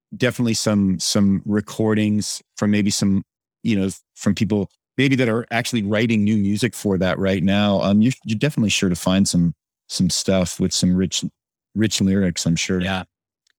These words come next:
Speaker 2: Yeah. And I like, and we've, we've never done this corporately,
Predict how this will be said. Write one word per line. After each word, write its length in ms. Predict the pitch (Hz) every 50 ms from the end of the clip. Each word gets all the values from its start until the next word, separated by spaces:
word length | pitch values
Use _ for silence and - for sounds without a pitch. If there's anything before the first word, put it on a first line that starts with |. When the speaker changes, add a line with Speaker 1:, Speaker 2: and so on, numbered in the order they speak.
| _ _ _ _
Speaker 2:
Yeah. 140 | - 113 104
And 200 | 113 139 175 196
I 40 | 202 190
like, 280 | 180 170 165 156 -
and 120 | 139 131 131
we've, 300 | 165 196 190 180 160 -
we've 220 | 143 147 156 151
never 180 | 160 147 135 123
done 140 | 127 127
this 160 | 123 120 120 -
corporately, 560 | - 143 127 - 139 127 135 135 139 139